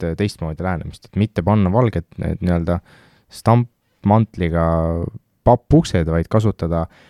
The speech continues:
natukenegi kallima hinnaklassi raskemaid stable-uksi, kas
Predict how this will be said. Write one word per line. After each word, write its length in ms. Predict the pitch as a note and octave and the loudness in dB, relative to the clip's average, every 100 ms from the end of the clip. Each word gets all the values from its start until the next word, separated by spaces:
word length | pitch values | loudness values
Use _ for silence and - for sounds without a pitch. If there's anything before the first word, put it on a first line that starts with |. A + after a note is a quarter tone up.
| _ _ F#2+ | _ _ -2
natukenegi 720 | A2+ - F#2+ - G#2 F#2+ F2 | -2 -2 -4 -2 0 0 0
kallima 380 | G2+ G2 F2 F#2 | 0 0 0 2
hinnaklassi 720 | F#2 E2 E2 - F2 E2 D#2+ D#2+ | 0 0 -4 -6 -4 -2 -2 0
raskemaid 640 | G2+ - - D#2+ D#2+ D#2 - | -2 -2 -4 -2 -2 -4 -10
stable-uksi, 840 | - - F#2 E2+ E2+ F2 - D#2+ D#2 | -10 -4 -2 -2 -4 -6 -8 -8 -6
kas 140 | D#2+ | -8